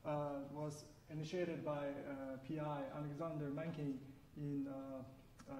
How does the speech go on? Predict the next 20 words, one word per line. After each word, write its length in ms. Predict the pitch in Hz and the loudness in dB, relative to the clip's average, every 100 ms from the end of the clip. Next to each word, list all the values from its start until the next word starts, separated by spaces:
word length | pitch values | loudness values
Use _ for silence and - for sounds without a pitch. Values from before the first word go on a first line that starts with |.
| 135 | 0
University 400 | 147 156 156 156 | 2 2 2 2
of 80 | 143 | 2
Illinois, 380 | 143 151 160 160 | 2 4 4 2
Chi-, 440 | - - 143 151 | 0 -6 -6 -2
uh, 60 | 147 | -2
Chicago 500 | - 165 160 135 127 | 0 6 6 4 -2
campus. 360 | 151 151 185 190 - - - - - - - | -2 0 0 -2 -6 -12 -14 -16 -16 -12 -4
And 260 | 156 156 156 | 0 0 4
my, 220 | 175 185 | 8 8
uh, 420 | 196 - 156 151 147 | 6 2 2 2 2
P 120 | 175 | 4
H 60 | 175 - | 4 6
D 60 | 160 | 4
advisor, 440 | 139 156 151 147 151 | 6 4 4 2 2
Klaus 200 | 165 147 | 0 2
Schulten, 360 | 202 185 151 147 - - - - | 2 4 4 2 -2 -12 -14 0
uh, 240 | 143 139 139 | 6 6 6
is 140 | 139 | 10
also, 540 | 165 165 165 151 143 - | 12 12 12 8 6 0
uh, 40 | - | -2